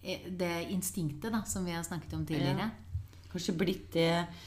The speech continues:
Speaker 2: valgt yrke som foreldrene mente var riktig for en,
Speaker 1: Ikke sant?
Speaker 2: skulle overta bedrift, eller,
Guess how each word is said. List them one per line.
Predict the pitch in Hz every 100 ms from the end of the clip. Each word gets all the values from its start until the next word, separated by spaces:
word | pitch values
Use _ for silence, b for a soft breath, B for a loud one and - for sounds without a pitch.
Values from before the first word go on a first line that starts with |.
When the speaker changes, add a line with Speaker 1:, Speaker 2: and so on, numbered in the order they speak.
| B B -
Speaker 2:
valgt | 160 160 - 196
yrke | 170 151 151 151
som | 165 165 170 175
foreldrene | 180 156 143 151
mente | 165 147 143
var | 143 151
riktig | 156 - 147
for | 143 143
en, | 147 147 151 156
Speaker 1:
Ikke | 160 160
sant? | 175 185
Speaker 2:
skulle | 165
overta | 151 123 131 147
bedrift, | 147 151 151 - - 156
eller, | 151 151